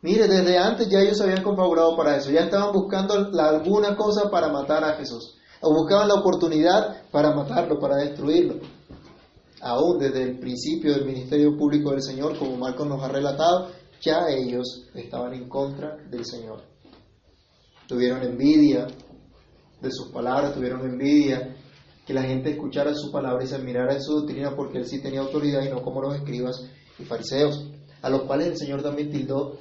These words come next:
de hipócritas, que enseñaban al pueblo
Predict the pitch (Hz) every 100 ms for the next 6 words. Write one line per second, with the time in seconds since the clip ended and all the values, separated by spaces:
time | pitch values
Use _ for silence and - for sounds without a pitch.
0 | - 135 117 147 - 95 - - - _
1 | _ - _ _ _ _ _ _ _ _
2 | _ _ _ _ - 143 139 131 131 127
3 | 139 165 170 151 143 156 165 147 117 113
4 | -